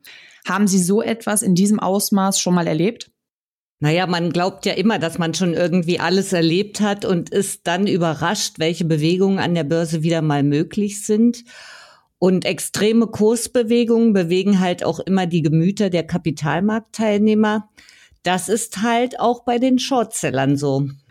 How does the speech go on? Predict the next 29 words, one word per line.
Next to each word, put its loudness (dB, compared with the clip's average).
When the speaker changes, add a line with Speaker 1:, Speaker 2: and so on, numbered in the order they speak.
Speaker 1:
Und 2
gerade 0
diese 2
wurden 2
ja 2
nun 2
gezielt 0
in 0
Bedrängnis 0
gebracht. -8
Und 0
vielleicht -2
könnten 0
Sie 2
unseren 0
HörerInnen 0
noch -12
einmal -2
kurz -2
erläutern, 0
was -4
man 0
unter 0
Leerverkäufern, -2
also -2
den 2
sogenannten 0
Shortsellern, -2
versteht. -4